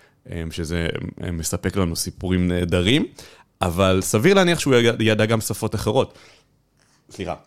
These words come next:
אבל העניין הוא שהוא מסתכל על העניין הזה, על הפער, על הדיכוטומיה בין יוונים לבין הברברים, בשוויון נפש כמעט מוחלט.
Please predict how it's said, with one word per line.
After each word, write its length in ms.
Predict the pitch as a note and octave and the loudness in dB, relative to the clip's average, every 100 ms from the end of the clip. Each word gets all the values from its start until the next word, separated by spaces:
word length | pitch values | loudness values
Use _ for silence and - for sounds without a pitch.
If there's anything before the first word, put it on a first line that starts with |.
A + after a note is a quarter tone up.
| _ _ _ _ _ - - _ | _ _ _ _ _ -18 -18 _
אבל 300 | G#2+ G#2+ G#2+ | 2 4 4
העניין 520 | G#2+ A2+ A#2+ C#3 F3+ | 6 6 8 6 6
הוא 140 | G#3+ G#3+ | 4 4
שהוא 380 | - C#3+ C3 | 4 4 6
מסתכל 640 | A#2 A2+ - G#2+ C#3 D3 D#3 | 4 4 0 0 4 6 6
על 120 | C#3 | 6
העניין 460 | A2 G2 G2+ A2 A#2+ | 6 4 4 4 2
הזה, 200 | F#2+ F2+ | 2 0
על 80 | |
הפער, 360 | E2+ - G2+ G2 | -2 -2 0 2
על 80 | F2 | 2
הדיכוטומיה 760 | E2 F2+ - - G2 F#2+ E2+ | 0 -4 -6 -4 -2 0 -2
בין 200 | D2+ E2 | -2 0
יוונים 440 | F2+ D2+ E2 E2+ E2 | 0 0 -2 -2 -2
לבין 260 | D#2 E2+ | -2 -4
הברברים, 500 | D2+ E2 D#2 G2 G#2 | -2 -2 0 0 2
בשוויון 600 | F2 - E2 D#2+ F#2 F2 | 0 -2 -4 -2 -2 0
נפש 360 | F2+ G2 - - | -2 -4 -4 -6
כמעט 340 | - F2+ F#2 | -4 -4 -4
מוחלט. 600 | F#2 F2 - G#2 - - | -4 -4 0 0 0 -6